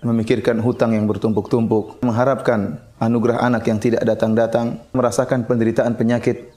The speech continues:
yang tidak kunjung sembuh-sembuh. Setiap kita pasti ada permasalahan yang kita hadapi.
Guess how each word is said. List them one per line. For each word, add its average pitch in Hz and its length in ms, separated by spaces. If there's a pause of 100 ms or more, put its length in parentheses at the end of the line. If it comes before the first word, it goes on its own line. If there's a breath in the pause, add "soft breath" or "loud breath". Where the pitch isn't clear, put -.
yang 117 320
tidak 123 400
kunjung 117 320
sembuh-sembuh. 107 800
Setiap 175 320
kita 196 320
pasti - 240
ada 131 160
permasalahan 113 560
yang 110 80
kita - 80
hadapi. 98 480